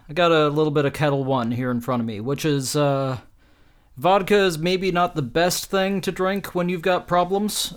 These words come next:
uh, <laughs> but it is what is in the house, and I needed a drink at the end of a tough day.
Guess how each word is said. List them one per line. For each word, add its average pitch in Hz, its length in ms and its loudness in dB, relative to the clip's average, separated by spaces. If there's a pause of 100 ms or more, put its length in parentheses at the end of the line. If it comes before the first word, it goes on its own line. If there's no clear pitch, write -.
uh, 170 300 6
<laughs> - 20 -4
but 170 260 4
it 185 220 4
is 175 400 2
what 156 180 4
is 147 320 0
in 139 220 0
the 139 100 -2
house, 190 540 0
and 143 500 0
I 143 560 0 (680)
needed 120 320 -2
a 127 60 -2
drink 127 540 -4
at 127 180 -4
the 131 160 -2
end 131 220 -2
of 127 120 -4
a 135 360 0 (680)
tough - 360 -2
day. 135 520 2